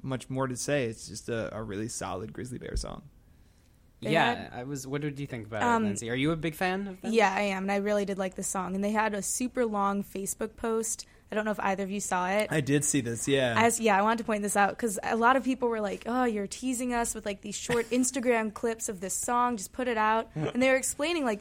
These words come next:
Speaker 2: it's so layered and there's so much to it that, I mean, who knows if this was, like, nothing but lies. But they're like,
Speaker 1: <laughs>
Speaker 2: "We're trying to help you guys appreciate the song by breaking it down a little bit more." Which,
Speaker 1: Yeah.
Speaker 2: like,
Speaker 3: Mm-hmm.
Speaker 2: sure, that's interesting if it's true, 'cause there's a lot going on, which is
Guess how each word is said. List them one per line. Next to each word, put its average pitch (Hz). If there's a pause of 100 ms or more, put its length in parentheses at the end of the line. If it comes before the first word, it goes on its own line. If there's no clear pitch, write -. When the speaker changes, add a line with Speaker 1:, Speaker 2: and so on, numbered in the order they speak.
(120)
Speaker 2:
it's 233
so 262
layered 214
and 220
there's 202
so 220
much 214 (100)
to 202
it 240
that, 202
I 214
mean, 202
who 220
knows 185
if 185
this 190
was, -
like, - (720)
nothing 202
but -
lies. 185
But 220
they're 240
like, 226
Speaker 1:
<laughs> -
Speaker 2:
"We're 214
trying 285
to 262
help 226
you 262
guys 247
appreciate 254
the 254
song 247
by 208
breaking 208
it 190
down 247
a 247
little 240
bit 233
more." 233 (440)
Which, - (140)
Speaker 1:
Yeah. -
Speaker 2:
like, 285
Speaker 3:
Mm-hmm. 135
Speaker 2:
sure, 392
that's 277
interesting 202
if 196
it's -
true, 202
'cause 233
there's 277
a 240
lot 196 (180)
going 202
on, 190
which 196
is 190